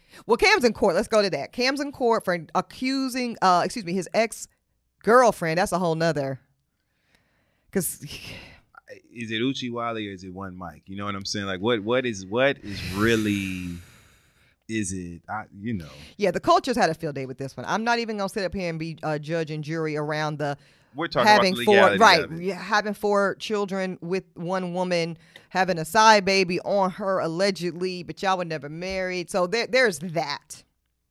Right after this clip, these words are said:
Speaker 1: That aside for a second. Uh, I think it's Kia Proctor is the,
Speaker 2: Mm-hmm.
Speaker 1: is the mother of four of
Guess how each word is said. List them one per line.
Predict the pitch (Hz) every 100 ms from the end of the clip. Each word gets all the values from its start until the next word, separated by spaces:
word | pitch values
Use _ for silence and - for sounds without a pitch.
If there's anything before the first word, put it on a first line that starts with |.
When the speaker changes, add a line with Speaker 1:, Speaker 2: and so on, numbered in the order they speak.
| _ 151
Speaker 1:
That | 233 247
aside | 226 185 151 147
for | 160 147
a |
second. | - 101 - 113 - _ _ _ _ _ _ _ _ 175
Uh, | 165 156 _ -
I |
think | 202 185
it's | 175
Kia | - 240 226
Proctor | - 202 180 - 180 180 -
is | 170
the, | 175 175
Speaker 2:
Mm-hmm. | 104 180
Speaker 1:
is | 160
the |
mother | 170 170 175
of | 156 156
four | - 208 185 170
of | 156